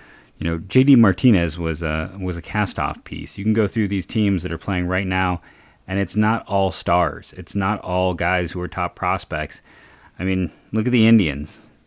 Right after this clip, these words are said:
Shane Bieber, Jose Ramirez, these guys were never, uh, top one hundred prospects. Uh, you can,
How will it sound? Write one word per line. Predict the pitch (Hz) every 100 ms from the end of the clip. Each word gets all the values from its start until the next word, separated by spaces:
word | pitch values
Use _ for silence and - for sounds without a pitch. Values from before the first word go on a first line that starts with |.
| _ _ _ -
Shane | - 120
Bieber, | 117 110 117 110
Jose | 107 104
Ramirez, | 107 98 101 107 98
these | 104 101
guys | 101 95
were | 95
never, | 90 90 95 92 82 - _ _ _ _ _ -
uh, | 82 82 85 87 - _ -
top | - 90
one | 90 80
hundred | 85 -
prospects. | 85 80 - 76 - - - - - - _ _ -
Uh, | 120 -
you | 62 - 123 98
can, | 107 95 92 80